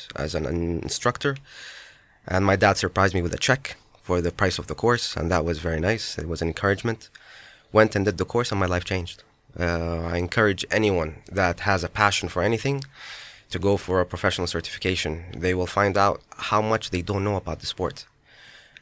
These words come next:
And it will open their eyes, and it will open boundaries, and it will open everything else.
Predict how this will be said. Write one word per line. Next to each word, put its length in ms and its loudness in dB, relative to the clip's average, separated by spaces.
And 140 -2
it 40 2
will 200 0
open 180 0
their 160 4
eyes, 300 6
and 100 0
it 80 -2
will 200 -4
open 400 -2
boundaries, 600 0
and 100 -4
it 80 -2
will 100 -10
open 200 -2
everything 360 0
else. 240 2